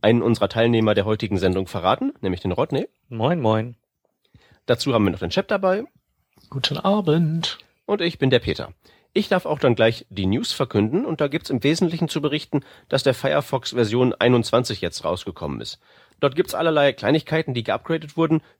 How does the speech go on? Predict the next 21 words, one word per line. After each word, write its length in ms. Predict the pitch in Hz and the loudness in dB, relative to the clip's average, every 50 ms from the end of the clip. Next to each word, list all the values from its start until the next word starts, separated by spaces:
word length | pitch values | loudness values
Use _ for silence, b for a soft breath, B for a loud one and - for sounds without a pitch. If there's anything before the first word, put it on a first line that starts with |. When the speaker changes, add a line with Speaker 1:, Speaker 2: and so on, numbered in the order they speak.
| b - - | b -16 -4
Speaker 1:
Aus 180 | - 120 120 - | -2 -2 -2 0
der 280 | - 120 107 92 82 | 0 2 2 2 2
Nerd-Sicht 480 | 73 92 120 185 277 277 - 135 120 - | 2 2 2 0 0 0 -4 -6 -6 -6
ist 100 | 117 113 | -8 -8
besonders 300 | - 98 95 95 104 101 | -6 -2 -2 0 0 -2
interessant, 480 | 113 110 113 107 - 143 180 208 - - | -4 -8 -8 -6 -4 -4 -4 -4 -4 -6
dass 80 | 120 | -6
es 100 | 123 120 | -6 -2
dort 220 | - 139 135 131 - | 0 0 0 0 0
jetzt 200 | 131 123 - - | -4 -4 0 0
das 160 | 113 98 - | 0 0 2
Main-Element 760 | 98 101 123 160 170 104 113 101 92 85 90 113 117 - - | 2 4 4 4 2 0 -2 0 0 0 0 -2 -4 -4 -6
gibt 260 | 156 156 - _ - | -6 -6 -6 _ -10
mit 180 | 101 92 - | -10 -6 -6
nativer 400 | - 92 90 - 117 104 101 98 | -6 -6 -4 -4 -4 -2 -2 -2
Unterstützung. 560 | 69 - - 92 - 180 175 - - 160 196 B B B B B B B B - | -2 -2 -6 -4 -4 -4 -4 0 0 0 0 B B B B B B B B -12
Scoped 340 | - - - 123 113 82 | -10 -2 0 0 -2 -2
Style 240 | - - - 98 123 | -4 -2 0 0 0
Sheets 280 | 143 - 190 196 - - | 0 -2 -4 -4 -4 -2
sind 160 | - 180 170 | -2 -2 -2
vorhanden 440 | - - 165 165 165 160 160 175 | -2 0 2 2 2 2 0 -2